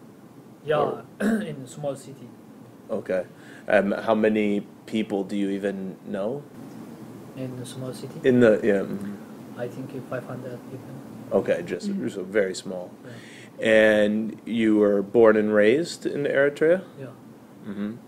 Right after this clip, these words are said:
Speaker 2: And, um, who is in your family?
Speaker 1: My family?
Speaker 2: Yeah, but in Eritrea, who, who,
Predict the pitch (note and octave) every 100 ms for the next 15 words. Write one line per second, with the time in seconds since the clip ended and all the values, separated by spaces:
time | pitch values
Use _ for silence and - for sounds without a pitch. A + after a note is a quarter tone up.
0 | - - A#2 A2 G#2+ G#2+ - - A2+ G#2
1 | G2+ G2 G#2 - - - - - B2 C#3+
2 | C3 G#2+ A#2+ A#2+ A2 G#2 G#2 - - -
3 | B2+ A#2 G2 - G2 - - - - -
4 | - - - - - - - - C3+ B2
5 | C3+ C#3 D3+ F3+ - - E3 D#3 A2 -
6 | - B2 A2 A#2 A#2 G2 A2+ A2 A2+ G2
7 | F#2+ A2 A#2+ A#2+ - A#2 A2 A2 G#2+